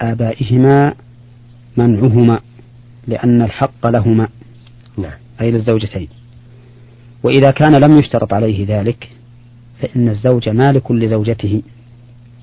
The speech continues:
Speaker 1: فإذا سافر وطلب أن تسافر معه زوجتاه، وجب عليهما أن تسافر معه،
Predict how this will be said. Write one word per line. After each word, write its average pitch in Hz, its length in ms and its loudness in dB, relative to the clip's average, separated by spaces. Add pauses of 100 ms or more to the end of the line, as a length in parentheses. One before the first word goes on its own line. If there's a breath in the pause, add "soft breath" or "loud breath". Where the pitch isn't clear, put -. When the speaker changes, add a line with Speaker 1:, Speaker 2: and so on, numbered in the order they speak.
(1040)
Speaker 1:
فإذا 117 300 -2
سافر 123 420 2
وطلب 117 440 0
أن 104 160 -2
تسافر 117 460 -2
معه 110 380 0
زوجتاه، 113 480 -2 (1000)
وجب 123 300 0
عليهما 117 920 2 (1200)
أن 120 200 -2
تسافر 110 600 -2
معه، 104 420 -4